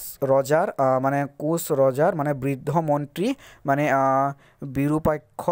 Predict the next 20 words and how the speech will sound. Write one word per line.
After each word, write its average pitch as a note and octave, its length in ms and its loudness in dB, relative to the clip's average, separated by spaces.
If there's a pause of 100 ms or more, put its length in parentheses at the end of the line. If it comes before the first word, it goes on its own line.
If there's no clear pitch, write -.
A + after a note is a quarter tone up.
(420)
কাজীৰ D3 520 -2
অনুৰোধত। C#3 560 0 (120)
আহ, B2 160 2
প্ৰশ্নটোৰ E3 800 0 (300)
আন C#3+ 300 0
ধৰণে D3+ 340 0
আহে, C#3+ 280 -2
এটা C#3+ 180 0
বেলেগ C3+ 320 2
ধৰণে C#3+ 320 -2
আহে, C3+ 200 -2 (100)
কৈ C#3 180 0
দিওঁ C#3+ 220 -2 (340)
যে D#3 120 2
নাম C#3+ 380 -2
মালিকা F#3 320 0
গ্ৰন্থখন D3+ 420 -2
কোনে D3+ 200 -4
অনুবাদ C3 220 2
কৰিছিলে? A#2+ 400 -6